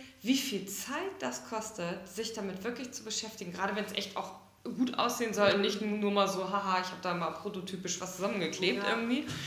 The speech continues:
Speaker 1: Ähm, das find ich schon echt ganz schön, äh,
Speaker 2: Ja, das ist natürlich
Speaker 1: ganz schön krass.
Speaker 2: Das ist krass, aber irgendwie denk ich auch immer, also A, weniger konsumieren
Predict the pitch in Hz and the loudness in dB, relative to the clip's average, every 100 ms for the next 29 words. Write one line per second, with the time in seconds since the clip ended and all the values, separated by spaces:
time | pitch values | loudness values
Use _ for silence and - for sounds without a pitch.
0 | - - - - 240 220 220 208 - - | -6 -8 -8 0 2 2 0 -4 -10 -18
1 | - - - _ - _ - - - - | -20 -20 -20 _ -20 _ -20 -20 -20 -16
2 | - 196 196 - 294 262 - 262 240 226 | -8 -2 0 0 -2 -2 -2 -2 -2 -2
3 | 214 - 214 208 - 208 202 202 202 208 | -4 -2 -2 0 -2 0 0 0 -2 -4
4 | 202 196 196 185 190 208 254 277 254 226 | -6 -4 0 0 0 -2 -6 -6 -2 0
5 | - 208 - 208 - - - 208 208 208 | 0 -2 -4 -6 -6 -10 -10 -6 -6 -6
6 | - - 202 - - - 196 208 240 254 | -8 0 4 4 4 4 4 6 6 4
7 | 220 233 240 254 - 233 240 - 202 - | 2 0 0 -2 -4 -2 0 2 0 0
8 | 175 202 247 196 196 208 240 262 269 277 | 4 8 8 6 4 4 4 0 -2 -4
9 | - 277 269 285 | -4 -6 -4 -2